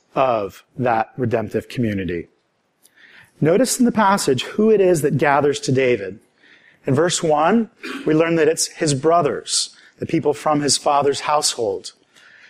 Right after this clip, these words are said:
Now, we, I don't think we preached this passage, but earlier in the story, and actually the account of the, of David and Goliath, um, when David asks, "Hey, what shall be done for the person who engages Goliath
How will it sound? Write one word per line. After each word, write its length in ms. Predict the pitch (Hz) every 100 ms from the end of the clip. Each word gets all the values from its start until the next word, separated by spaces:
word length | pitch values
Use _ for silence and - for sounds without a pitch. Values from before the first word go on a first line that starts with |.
| _
Now, 440 | 139 139 135 135 - _ _ _ _
we, 180 | 143 170
I 200 | - 156
don't 140 | 165
think 120 | 170 151
we 100 | 127
preached 300 | - 226 -
this 120 | 131
passage, 520 | 143 131 131 143 123
but 360 | 143 135 135 _ - - -
earlier 400 | 185 208 208 180
in 120 | 165
the 60 | 139
story, 500 | - 143 127 131 151
and 80 | 139
actually 320 | 143 - 143
the 100 | 127
account 400 | - 156 147 139
of 100 | 123
the, 260 | 120 123 - _ _
of 280 | 147 127 131
David 340 | 127 147 143 131
and 120 | 127
Goliath, 760 | 127 139 185 156 120 - - _ _ _ _ _ _ - -
um, 440 | 131 131 123 127 160
when 180 | 147
David 360 | 127 170 190 -
asks, 1080 | - 139 175 123 131 - - - - - _ _ _ -
"Hey, 300 | 196 175 123
what 300 | 131 180 -
shall 200 | 190 175
be 200 | 147 147
done 300 | 147 165 160
for 120 | 131
the 80 | 120
person 580 | - 131 - 127 123 - _
who 280 | - 139 135
engages 580 | 156 135 143 139 135 127
Goliath 680 | - 127 123 123 117 -